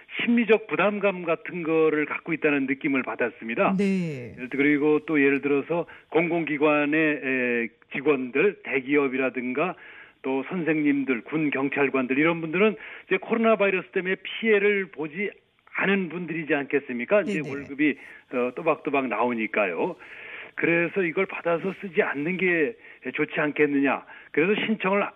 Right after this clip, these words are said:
Speaker 1: 하지 않겠다는 사람들이 많아서 우선 그렇게 해서는 안 되고 받아서 펑펑 써주어서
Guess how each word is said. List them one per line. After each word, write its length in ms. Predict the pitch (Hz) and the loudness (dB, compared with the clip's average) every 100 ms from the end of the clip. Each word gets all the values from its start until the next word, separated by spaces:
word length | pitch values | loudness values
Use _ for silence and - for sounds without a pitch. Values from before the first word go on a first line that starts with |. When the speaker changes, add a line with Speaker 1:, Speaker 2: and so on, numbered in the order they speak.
| _ | _
Speaker 1:
하지 260 | - 170 214 | -4 0 -2
않겠다는 600 | - 180 180 202 175 156 | -2 -2 2 2 0 0
사람들이 440 | 156 151 139 147 | 0 0 0 0
많아서 640 | 120 113 120 - 202 - - - - - - | 0 0 -2 2 2 0 -10 -20 -20 -20 -16
우선 760 | 120 175 165 160 147 143 135 135 | -4 -2 0 0 2 4 2 2
그렇게 320 | 147 147 151 | 0 4 2
해서는 220 | 147 165 | 2 -2
안 160 | 113 127 | -2 2
되고 320 | 139 123 156 | 2 2 0
받아서 400 | 147 127 147 143 | 0 -2 0 0
펑펑 320 | 151 139 151 135 | -2 -4 -4 -4
써주어서 720 | - 170 143 143 135 185 196 | -4 -4 0 0 2 2 2